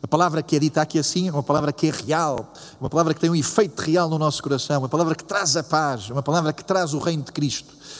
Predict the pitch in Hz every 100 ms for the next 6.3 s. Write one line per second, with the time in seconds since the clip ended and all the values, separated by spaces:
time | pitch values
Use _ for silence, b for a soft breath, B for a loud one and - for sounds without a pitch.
0 | B 131 147 165 185 175 170 202 185 165
1 | 170 170 - 175 - 156 156 - 127 110
2 | 98 - B B B 147 190 - - -
3 | - - - - 139 165 185 156 135 135
4 | - - 156 131 113 95 92 B B B
5 | - 180 180 202 196 - - 190 151 -
6 | 127 101 -